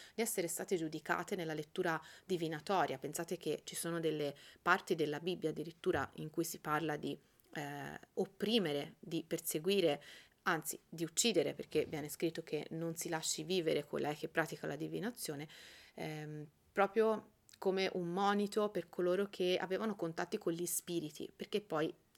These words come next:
era questo che faceva paura. La lettura dei segni come contatto con gli spiriti. E la divinazione fa questo, e nel corso te lo spiego benissimo, sia che si tratti di spiriti di natura, sia che si tratti di spiriti di defunti, perché poi,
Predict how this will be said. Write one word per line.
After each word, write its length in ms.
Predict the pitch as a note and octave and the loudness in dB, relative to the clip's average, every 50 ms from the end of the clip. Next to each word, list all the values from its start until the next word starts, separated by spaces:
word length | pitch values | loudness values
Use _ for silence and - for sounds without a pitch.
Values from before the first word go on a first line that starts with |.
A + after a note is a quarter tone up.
| - | -2
era 140 | F3 E3 D3+ | -2 -2 0
questo 320 | - - G3 E3+ - - E3+ | 4 4 4 4 4 0 -2
che 100 | - D#3 | -4 -8
faceva 400 | - - D#3 - - D#3 D#3 D3 | -8 -6 -8 -4 -4 -4 -4 -4
paura. 420 | - - C#3 C3+ C3+ D3 D3+ - - - - | -4 -4 -4 -4 -4 -4 -6 -8 -12 -10 -4
La 100 | - E3+ | 0 2
lettura 320 | E3+ E3+ E3+ - A3+ G#3+ F#3+ | 2 2 4 4 6 6 8
dei 120 | F3 E3+ | 6 6
segni 460 | - - - G#3 G#3+ A#3 A#3+ B3 A#3+ | 4 6 4 4 4 4 4 2 0
come 460 | - - F3+ F3+ F3+ F#3 F#3+ G3 G3 - | 0 -2 0 0 2 2 2 2 0 -2
contatto 680 | - - E3+ E3+ E3 E3+ - G#3+ G#3+ G#3+ - - A3+ | -4 -4 -4 -2 0 4 4 4 4 4 -2 -6 -4
con 140 | A3 - F3+ | -2 -2 -2
gli 100 | E3+ D#3+ | -2 -2
spiriti. 720 | D3+ - - - - E3+ D#3 D#3 D3+ D3 - - D3+ D3 - - - - - - - - _ _ | -4 -6 -8 -6 -4 -2 -2 -2 -4 -6 -4 -4 -4 -4 -6 -10 -20 -20 -20 -20 -20 -20 _ _
E 380 | - G3+ F#3 F3 E3+ E3+ E3 E3 | -2 2 4 4 6 6 4 4
la 120 | F3 E3 | 2 2
divinazione 520 | E3 G3+ F#3+ G3+ G3 G3 - - F3 E3 E3 | 0 2 2 2 0 0 0 0 0 0 0
fa 140 | E3 F3 | -2 -4
questo, 580 | E3 - - - C#3+ D3+ - - - - - D#3+ | -8 -4 2 2 2 4 2 0 -2 2 2 2
e 60 | D3+ | 2
nel 160 | D3+ D#3 D#3+ | 2 -2 -4
corso 260 | - - D#3+ - - - | -2 -2 -2 -2 -2 -4
te 100 | - D#3 | -2 -2
lo 60 | D#3 | -2
spiego 340 | D#3 - - D#3+ D#3 E3 D#3+ | -2 2 2 2 2 2 0
benissimo, 640 | D#3+ D3+ D#3 D3+ D#3+ - - - - D#3 D#3 - - | 0 0 -2 -2 -4 -4 -4 -2 -2 -4 -4 -4 -4
sia 180 | - - D4+ | -2 -2 -2
che 100 | - - | -2 -2
si 100 | - - C#3+ | -4 -4 -2
tratti 280 | - D#3+ E3 E3 - | 0 0 -2 -2 -2
di 80 | D#3 - | -6 -6
spiriti 420 | - - - - D#3 D#3 D#3 - | -6 -4 -2 -2 -2 -2 -4 -4
di 120 | C#3+ D3 D3 | -6 -6 -6
natura, 360 | C#3+ C#3 - - D#4 E3 D3 | -6 -8 -6 -4 -2 -2 -2
sia 200 | - - - D#3 | -2 -2 -4 -4
che 100 | - E3+ | -4 -4
si 140 | - D3+ D3 | -6 -6 -2
tratti 320 | - E3+ F3 F3 - D#3+ | 2 2 2 2 0 -4
di 80 | - - | -4 -4
spiriti 420 | - - - F#3 F3 F3+ - D3+ | -6 -2 -2 0 0 0 -2 -2
di 120 | D3 D#3+ D3 | -6 -6 -6
defunti, 500 | D#3 - - - A#3+ G3 D#3 - - D#3 | -8 -6 -2 0 0 0 0 -4 -8 -12
perché 260 | - - - - D3+ | -14 -12 -8 -8 -6
poi, 260 | - - D#3+ E3 | -2 2 4 4